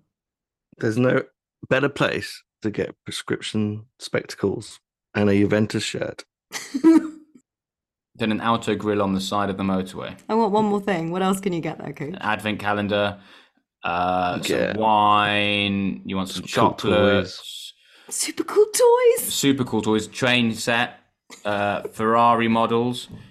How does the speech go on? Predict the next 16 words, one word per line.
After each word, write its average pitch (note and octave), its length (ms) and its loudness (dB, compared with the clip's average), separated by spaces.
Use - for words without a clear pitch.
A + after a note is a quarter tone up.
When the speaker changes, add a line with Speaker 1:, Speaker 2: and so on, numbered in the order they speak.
Speaker 3:
You, - 300 -6
you A#2 40 4
know, A2+ 100 2
your, A#2 280 2
obviously B2 280 0
your A2 100 2
paninis, A2+ 540 0
your, G2+ 100 -4
your G2+ 240 -8
coffees. G#2+ 720 -2
Speaker 1:
Two G2+ 120 -4
liters G2+ 300 -2
of F#2 100 -4
olive F#2+ 240 -2
oil. G#2 280 0
Speaker 2:
Yes. G3 800 0